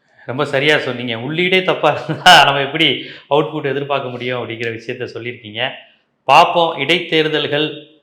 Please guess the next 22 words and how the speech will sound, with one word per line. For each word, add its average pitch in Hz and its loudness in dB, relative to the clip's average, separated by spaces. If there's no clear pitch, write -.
இதை 135 0
எப்படி 131 -4
பா-, 135 0
அணுகணும், 147 -6
இது 135 -6
எதனுடைய 143 -2
வெளிப்பாடு? 135 0
ஆளுங்கட்சி 170 2
இருக்கிற 156 0
தமிழ்நாட்டில் 175 2
ஆளுங்கட்சி 165 2
வெற்றி 147 -6
பெறுது, 151 -4
அதுக்கான 151 -2
காரணிகளை 139 0
பதிவு 131 -6
செய்றீங்க, 135 -4
ஒரு 127 -8
இமாலய 143 -2
வெற்றியா 127 -6
வந்திருக்கு 120 -10
அப்படின்னு. 113 -6